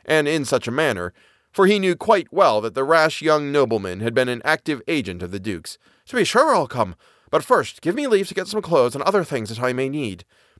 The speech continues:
"There's no time to lose." "Be easy now. I'll lose none, I tell you again. You'll go quickest by going leisurely. Come in, take a chair."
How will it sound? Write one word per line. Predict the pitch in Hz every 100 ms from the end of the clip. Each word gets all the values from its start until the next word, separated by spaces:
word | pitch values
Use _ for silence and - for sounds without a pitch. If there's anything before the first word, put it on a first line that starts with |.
| _ -
"There's | 302 320
no |
time | 339 294 226
to | 190
lose." | 320 320 202 - _ _ _ _ -
"Be | 220
easy | 202 196 165
now. | 131 92 82 90 -
I'll | 233 294
lose | 277 233
none, | 165 90
I | 104
tell | 117 208
you | 269
again. | 285 101 104 - _ _ -
You'll | 190
go | 226 240
quickest | 233 131 123 -
by | 147
going | 143 147 151
leisurely. | 147 101 90 85 - _ _ _
Come | 285 359
in, | 101 -
take | - 190
a |
chair." | 185 185 95